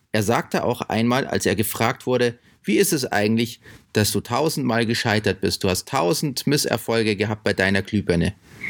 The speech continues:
Das, da sagte laut der Geschichte Edison: "Ich bin nicht gescheitert. Ich kenne jetzt eintausend Wege,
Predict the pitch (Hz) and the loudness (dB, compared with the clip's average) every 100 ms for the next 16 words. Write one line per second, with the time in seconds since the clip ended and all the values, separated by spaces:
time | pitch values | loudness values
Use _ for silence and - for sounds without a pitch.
0 | - - - - 92 98 - 95 98 104 | -10 -12 -18 -2 0 0 0 -2 0 -2
1 | 113 170 123 101 107 98 92 - 98 - | -2 -2 0 -2 0 -2 -2 -2 -2 2
2 | 190 220 _ - - - - - - - | 0 0 _ -12 -8 -8 -8 -10 -12 -18
3 | - - - _ - 104 123 135 156 139 | -20 -20 -20 _ -10 -2 2 2 2 0
4 | - - - - - - - 170 - 196 | -4 -20 -20 -20 -20 -18 -6 -6 0 2
5 | 135 - 120 127 104 101 90 - - - | 2 0 -2 0 0 2 -2 -4 -16 -20
6 | _ 110 - - 131 117 98 - - 175 | _ -2 -2 -2 2 2 0 -2 0 0
7 | 185 139 139 139 131 107 107 104 107 | 0 0 0 0 -2 0 0 2 -2